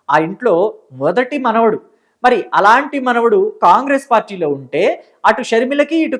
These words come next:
కాంగ్రెస్ పార్టీకి మెరుగవుతుందా, ప్లస్ అవుతుందా,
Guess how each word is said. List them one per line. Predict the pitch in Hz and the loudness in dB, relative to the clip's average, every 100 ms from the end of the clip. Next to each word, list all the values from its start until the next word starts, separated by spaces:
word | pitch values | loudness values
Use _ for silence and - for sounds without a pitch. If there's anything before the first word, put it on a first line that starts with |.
| 208 | 2
కాంగ్రెస్ | 220 254 247 - | 2 0 -2 0
పార్టీకి | 220 214 214 - 233 151 185 - _ _ _ 139 | 0 0 -8 -10 -8 -6 -6 -8 _ _ _ -10
మెరుగవుతుందా, | 156 233 277 247 214 202 180 185 - - _ | 2 4 6 4 2 -2 0 0 -2 -14 _
ప్లస్ | 214 233 240 269 | 2 2 2 0
అవుతుందా, | 247 269 269 | 0 0 2